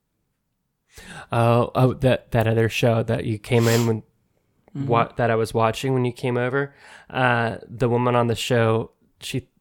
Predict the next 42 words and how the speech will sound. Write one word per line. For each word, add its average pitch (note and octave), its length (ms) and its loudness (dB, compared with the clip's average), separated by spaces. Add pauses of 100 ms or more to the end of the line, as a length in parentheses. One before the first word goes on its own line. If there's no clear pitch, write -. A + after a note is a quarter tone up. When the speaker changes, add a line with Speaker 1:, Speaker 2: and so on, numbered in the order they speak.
(440)
Speaker 1:
thinks A#2 280 2
it A#2 140 0
would A2+ 100 -2
be A#2 140 2
funny, A2 640 4
uh, A1+ 400 0 (140)
to C3 100 -2
gaslight A2 580 2
if A2+ 140 -2
she - 140 -2
were A#2 120 -2
to - 80 -4
have A2 200 -4
children, - 480 -4 (320)
her A2+ 100 2
children, A2 460 2
by G#2+ 100 0
leaving G#2 380 -2
turds A2+ 400 -2
in G#2 80 0
their G#2 160 -2
room G#2+ 520 0
all - 60 -6 (140)
the A3+ 80 0
Speaker 2:
<laughs> - 40 -6
Speaker 1:
time, A#2 420 0 (440)
and A#2+ 220 0
then A#2 160 4
s-, - 340 -6 (320)
saying, A#2 520 0
"Why B2 240 0
are F#3 80 2
you A#3+ 180 0
shitting C#4 360 0
yourself?" D3 400 0
<laughs> - 840 -2 (180)
To - 120 -4
gaslight D3 680 2
them B2+ 180 2
to D3 100 -6
think A#2 220 0
that F2+ 80 -2